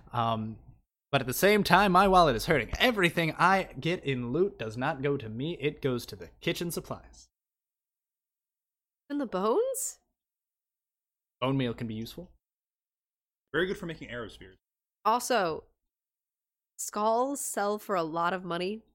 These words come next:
Speaker 2: I'm just letting you know.
Speaker 1: Everyone looks through their inventories. We don't have any skulls, but I've got a skeleton soul. Yeah, I've got one of those too. Yeah, I was planning on using that for some kind of, um,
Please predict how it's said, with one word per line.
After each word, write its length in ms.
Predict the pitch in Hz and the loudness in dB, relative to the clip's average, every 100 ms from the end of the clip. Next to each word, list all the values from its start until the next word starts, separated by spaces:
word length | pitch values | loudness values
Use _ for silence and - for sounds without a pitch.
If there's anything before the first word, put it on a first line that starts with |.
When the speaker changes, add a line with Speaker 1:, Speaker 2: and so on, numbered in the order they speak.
| _ _ _ _ - | _ _ _ _ -12
Speaker 2:
I'm 140 | 170 | -12
just 340 | 165 190 180 - | -6 -4 -4 -2
letting 220 | 175 175 | -2 0
you 100 | 180 | -2
know. 280 | 170 151 160 _ | -2 -4 -8 _
Speaker 1:
Everyone 720 | 143 135 143 143 139 139 135 123 | -6 -4 -2 -2 0 -2 -2 -4
looks 480 | 135 139 - - - | -6 -8 -10 -16 -14
through 460 | - 143 139 135 131 | -6 -2 -2 0 -2
their 420 | 127 127 127 123 127 143 147 143 143 135 - 139 135 135 135 | -2 -2 -2 -4 -4 -4 -4 -4 -4 -6 -6 -4 -2 -2 -2
inventories. 1120 | 135 131 127 127 127 123 123 120 120 - - _ _ _ _ _ _ _ _ _ - - | -2 -2 0 0 0 -2 -4 -6 -10 -16 -20 _ _ _ _ _ _ _ _ _ -20 -8
We 60 | 190 | -4
don't 100 | 262 | -2
have 120 | 202 | 0
any 100 | 151 | -2
skulls, 840 | - - - 180 226 175 185 151 | -2 -8 0 4 4 4 2 0
but 120 | 117 | 0
I've 160 | 135 147 | 0 0
got 120 | 160 | -4
a 80 | - | -4
skeleton 540 | - - 180 160 117 | -10 -8 -6 -6 -6
soul. 320 | 110 160 196 - - - _ _ _ _ _ _ - | -4 -4 -4 -8 -14 -20 _ _ _ _ _ _ 2
Yeah, 180 | 196 202 | 8 8
I've 100 | 208 | 8
got 160 | 240 | 4
one 80 | 247 | 4
of 60 | 247 | 4
those 200 | 240 - | 2 2
too. 240 | 220 120 - - _ - | 0 0 -6 -20 _ -4
Yeah, 180 | 208 208 | 0 0
I 40 | |
was 180 | 214 - | -2 -8
planning 340 | - 202 190 | -6 -4 -2
on 80 | 185 | -4
using 280 | 180 180 175 | -4 -4 -4
that 200 | 170 165 | -4 -6
for 80 | - | -8
some 220 | - 156 | -8 -8
kind 300 | 147 156 139 | -8 -8 -8
of, 100 | 120 | -8
um, 220 | 120 113 | -10 -12